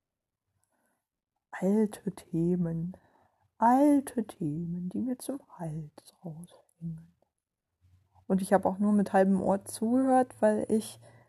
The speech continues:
nebenbei <laughs> Newsletter gelesen habe, aber wenn da irgendwas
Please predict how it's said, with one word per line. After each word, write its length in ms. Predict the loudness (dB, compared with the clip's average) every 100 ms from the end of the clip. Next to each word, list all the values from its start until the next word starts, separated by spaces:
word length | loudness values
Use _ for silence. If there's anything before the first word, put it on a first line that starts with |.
| _
nebenbei 800 | 6 8 8 6 6 6 4 -4 -12
<laughs> 220 | -20 -12 -2
Newsletter 580 | -2 0 -2 -2 -2
gelesen 520 | -2 -4 -6 -4 -4 0
habe, 320 | 2 4 4
aber 260 | 4 2 2
wenn 180 | 2
da 140 | 2 2
irgendwas 540 | 2 0 0 0 -2